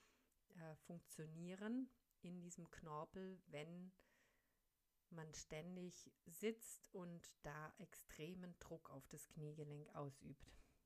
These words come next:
Ja, sprich, der Knorpel ernährt sich nicht mehr gut und wird dadurch natürlich schneller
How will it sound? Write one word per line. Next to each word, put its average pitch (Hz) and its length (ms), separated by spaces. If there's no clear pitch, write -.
Ja, 139 300
sprich, 233 520
der 156 100
Knorpel 165 580
ernährt 151 420
sich 190 200
nicht 190 240
mehr 190 140
gut 196 420
und 170 380
wird - 300
dadurch 151 480
natürlich 151 540
schneller 143 480